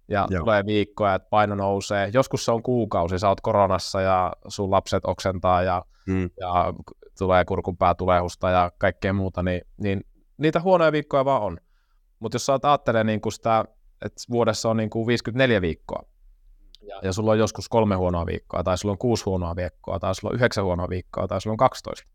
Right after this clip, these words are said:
Speaker 1: Sekin on vielä niinku vähemmistössä, että sulla on aika monta viikkoa vielä
Speaker 2: Kyllä.
Speaker 1: niinku siinä. Ja, ja, ja tää on niinku ehkä sit oman niinku käytännön valmennuskokemuksen kautta muodostunut, että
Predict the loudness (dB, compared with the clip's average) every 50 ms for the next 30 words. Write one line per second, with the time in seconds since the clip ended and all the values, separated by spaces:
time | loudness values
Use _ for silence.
0 | _ _ _ _ _ _ _ _ _ -4 -2 -2 0 0 0 2 4 4 4 4
1 | 2 2 2 2 2 4 4 2 2 2 0 -4 -6 -10 -12 -10 -6 -6 -6 -4
2 | -4 -2 2 6 6 6 6 4 2 0 0 -2 0 0 -2 -2 -4 -2 -2 0
3 | 0 2 2 2 2 0 -2 -6 -10 -12 -16 -10 -6 -6 -4 -4 -6 -8 _ _
4 | _ _ _ _ _ 0 2 2 2 2 2 2 2 2 4 2 0 0 4 4
5 | 4 4 4 2 0 -2 -2 -4 -2 -2 -4 -2 2 2 2 2 0 -6 _ _
6 | _ _ -14 -8 -8 -6 -4 -2 0 2 2 2 2 0 -2 -2 -2 -2 -2 -4
7 | -4 0 4 6 6 6 4 4 4 4 4 4 4 0 -2 -6 -6 -6 -6 -4
8 | -4 -4 -2 0 -2 -2 -2 -2 0 0 0 0 -2 -8 -6 -6 -6 -6 _ -2
9 | -4